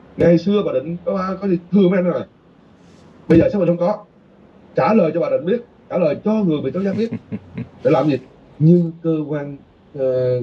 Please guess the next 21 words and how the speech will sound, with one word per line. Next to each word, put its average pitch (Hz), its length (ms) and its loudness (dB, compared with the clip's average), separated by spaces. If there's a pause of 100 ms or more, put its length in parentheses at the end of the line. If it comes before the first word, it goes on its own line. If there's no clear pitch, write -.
công 127 100 0
an 123 160 2
huyện 104 120 -6
Đức - 120 -4
Hòa 104 300 0 (140)
cũng 156 180 2
như 156 220 4
anh 139 160 -2
điều 107 160 0
tra 123 240 -2 (540)
quên 214 520 2
đi 214 120 -8
thủ 190 140 -14
tục - 160 -16
đó 180 160 -12
đối 202 120 -10
với 170 140 -10
bà, 110 60 -14 (160)
với 147 180 -2
bà 120 80 -2
Định. - 100 -8